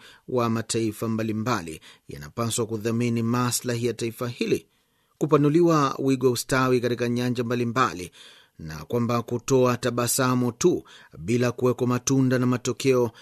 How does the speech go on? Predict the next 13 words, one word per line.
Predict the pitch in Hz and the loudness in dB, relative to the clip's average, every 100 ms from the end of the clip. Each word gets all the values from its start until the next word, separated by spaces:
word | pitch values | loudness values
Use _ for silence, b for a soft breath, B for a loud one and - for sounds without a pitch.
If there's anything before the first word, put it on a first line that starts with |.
| B - | B -8
ni | 123 | -6
jambo | 110 127 127 120 117 | 0 2 2 0 0
lisilo | 117 - - 131 120 | -2 0 2 2 2
na | 117 | -2
faida | - 120 107 110 | -2 -4 -2 0
yoyote | 113 110 - 107 | 0 -2 -4 -6
kwa | 107 | -4
wananchi. | 104 107 104 - 98 87 98 95 87 _ _ _ _ _ _ _ _ _ _ _ _ _ - | -4 -4 -6 -6 -6 -8 -8 -10 -14 _ _ _ _ _ _ _ _ _ _ _ _ _ -20
Rais | - 87 110 104 | -14 -6 -4 -2
Ibrahim | 113 95 117 117 120 120 | -2 -2 -2 0 0 0
Raisi | 120 117 - 127 | 0 0 2 2
amesisitiza | 123 113 117 113 120 117 113 | 0 -2 -4 -4 -4 -4 -4
kuwa | 117 82 80 | -4 -6 -6